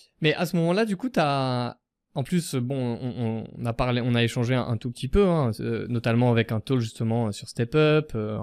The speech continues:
un peu à d'au-, d'autres occurrences, notamment aussi pour le talk, euh, je vous conseille d'aller voir avec, euh, François Pirot on the road, donc, euh, l'ex-sponsor Winamax, Chichi et toi.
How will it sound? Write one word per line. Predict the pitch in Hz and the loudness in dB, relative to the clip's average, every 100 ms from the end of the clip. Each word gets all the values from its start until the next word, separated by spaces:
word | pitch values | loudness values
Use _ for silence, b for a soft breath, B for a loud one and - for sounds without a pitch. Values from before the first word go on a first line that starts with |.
| 101 - | -8 -8
un | 117 | -8
peu | - 127 | -2 -2
à | |
d'au-, | 117 117 113 | 0 -2 -2
d'autres | 117 113 131 | -4 -2 0
occurrences, | 113 107 127 156 208 - | -2 -2 -6 -6 -6 -2
notamment | 123 117 113 | 0 2 4
aussi | 117 - | 2 2
pour | 139 117 | 2 4
le | 113 | 4
talk, | 165 165 - | 2 0 -4
euh, | 117 110 107 | -6 -6 -8
je | |
vous | 113 | -8
conseille | 135 147 190 | -6 -2 0
d'aller | 185 | 2
voir | 147 180 | 0 -2
avec, | 147 123 127 | -2 -2 -4
euh, | |
François | 117 - 160 - 170 156 | -8 -8 -8 -4 -2 -2
Pirot | - 151 156 160 | -2 0 2 2
on | 160 143 | 2 2
the | |
road, | 135 151 208 151 | 2 2 0 -2
donc, | 123 123 - | -4 -4 -2
euh, | 117 | 0
l'ex-sponsor | 123 131 - 127 139 | 0 -4 -8 -6 -4
Winamax, | 127 120 131 175 - | -2 -2 -2 -2 -4
Chichi | 139 123 139 | -6 -4 -2
et | 117 | -2
toi. | 147 | -4